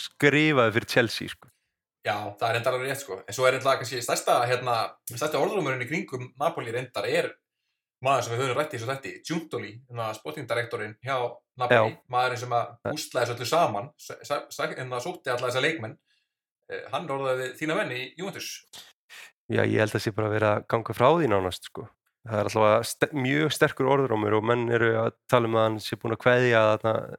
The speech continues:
Speaker 1: já, eða þa-, eða þakka Napoli fyrir bara tímann sem hann he-,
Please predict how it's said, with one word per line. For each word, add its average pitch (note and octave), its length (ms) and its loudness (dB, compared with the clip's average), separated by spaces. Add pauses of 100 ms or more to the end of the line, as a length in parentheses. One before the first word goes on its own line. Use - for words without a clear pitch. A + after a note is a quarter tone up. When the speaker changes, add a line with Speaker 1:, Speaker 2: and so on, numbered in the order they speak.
(920)
Speaker 1:
já, G#2+ 140 6
eða G#2+ 180 6
þa-, - 180 0
eða A2 220 4
þakka A#2+ 260 2
Napoli A#2 420 0 (380)
fyrir A#2+ 400 2
bara A2+ 220 4 (1000)
tímann B2 280 -2
sem A#2 180 -4
hann A2+ 300 0
he-, A#2+ 140 -2